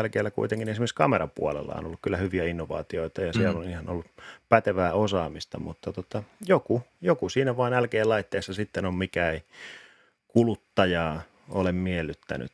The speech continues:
Speaker 1: ja ei, ei vaan ole luurit mennyt kaupaksi.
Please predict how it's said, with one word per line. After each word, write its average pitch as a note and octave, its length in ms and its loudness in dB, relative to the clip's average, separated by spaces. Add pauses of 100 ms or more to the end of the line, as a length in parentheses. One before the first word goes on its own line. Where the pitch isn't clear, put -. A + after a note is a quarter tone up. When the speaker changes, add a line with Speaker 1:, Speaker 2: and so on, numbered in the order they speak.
Speaker 1:
ja C2 100 -6 (800)
ei, A2+ 340 -6 (180)
ei F2 220 -2
vaan B2+ 240 -2
ole A2+ 120 -6 (680)
luurit C#3 280 6
mennyt B2+ 220 2
kaupaksi. - 500 2